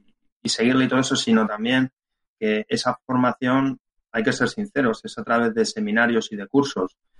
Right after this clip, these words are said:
Entonces, em, tienes que hacer un verdadero esfuerzo por poner todo ese material en orden, por interesarte, por tener los programas, porque es muy difícil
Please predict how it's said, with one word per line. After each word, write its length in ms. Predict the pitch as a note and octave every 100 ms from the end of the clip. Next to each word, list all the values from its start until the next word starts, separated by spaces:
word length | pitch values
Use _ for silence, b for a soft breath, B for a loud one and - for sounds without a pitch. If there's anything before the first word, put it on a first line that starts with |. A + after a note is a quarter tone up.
| - _
Entonces, 680 | G#2+ G#2 A2 - A#2+ - _ _ - _ _
em, 720 | A2 G#2+ G#2 G2+ G2 G2 G2 G2
tienes 340 | A2 A#2+ A#2
que 80 | A#2+
hacer 260 | A2+ A#2+ A#2+
un 260 | A#2+ A2+
verdadero 360 | A2 A2+ A#2 A#2
esfuerzo 420 | - B2 C3 B2
por 220 | A2+ G#2
poner 340 | G#2+ A2 B2 A2+
todo 200 | B2+ A#2+
ese 180 | -
material 420 | A#2 A2+ A2+ A2+ A2
en 140 | A#2+
orden, 400 | C#3+ B2 C3 A2+
por 180 | A2 G#2+
interesarte, 1080 | G#2+ G#2 G2+ G#2 - A#2 - A#2 A2+ A2 G#2+
por 160 | G#2+ G#2
tener 300 | A2 A#2 A2+
los 320 | A2 G#2+ -
programas, 480 | - G2+ C3 A#2+ A2+
porque 220 | G#2 -
es 60 | A2+
muy 100 | A2+
difícil 400 | A2 - -